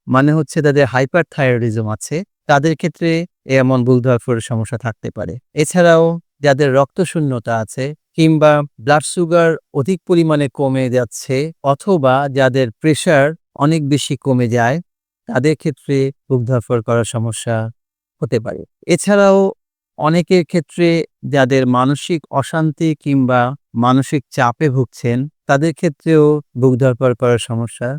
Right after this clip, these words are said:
হতে পারে। আর যেসব রোগীদের হার্টের রোগের কারণে বুক ধরফর হতে পারে, তাদের ক্ষেত্রে আমরা হার্টের রক্তনালীতে ব্লক অথবা হার্টের ভালভের সমস্যার কারণে অথবা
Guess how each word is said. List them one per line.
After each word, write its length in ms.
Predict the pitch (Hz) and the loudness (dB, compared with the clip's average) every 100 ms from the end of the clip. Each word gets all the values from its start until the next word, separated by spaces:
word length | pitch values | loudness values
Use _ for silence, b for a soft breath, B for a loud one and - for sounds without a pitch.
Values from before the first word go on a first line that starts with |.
| - | -10
হতে 240 | - 127 120 | -8 -6 -6
পারে। 260 | - - - _ _ _ | -8 -14 -18 _ _ _
আর 180 | 139 131 | 0 0
যেসব 340 | 117 147 208 151 | 0 -2 0 2
রোগীদের 420 | 151 139 139 147 135 | 2 2 2 0 0
হার্টের 440 | - 143 147 190 156 | -2 0 2 0 0
রোগের 280 | 143 135 113 | 2 0 2
কারণে 380 | 123 117 117 117 | 2 2 2 0
বুক 200 | 117 120 | -2 0
ধরফর 360 | 131 127 143 | 0 0 0
হতে 240 | 131 113 117 | -2 0 -4
পারে, 260 | 180 113 139 - | -4 -8 -8 -6
তাদের 300 | 139 135 165 156 | 0 2 2 -2
ক্ষেত্রে 280 | 175 - 170 | -4 -2 0
আমরা 260 | 143 131 135 131 | 0 2 0 -4
হার্টের 440 | _ 131 139 170 143 | _ 0 0 0 2
রক্তনালীতে 680 | 135 - - 147 143 143 143 | 0 0 -4 0 0 0 -2
ব্লক 360 | 120 120 127 143 - | 0 2 2 2 -4
অথবা 520 | - 143 - 175 131 127 165 - | -2 -2 2 2 4 2 0 0
হার্টের 380 | 147 160 180 139 | 0 2 -2 0
ভালভের 380 | 131 135 135 139 | 2 2 2 -2
সমস্যার 560 | - 135 139 - 143 | -2 -2 -2 -2 -4
কারণে 420 | - 127 120 117 135 - - | 0 0 0 -2 -4 -8 -2
অথবা 380 | 151 196 190 | 0 2 0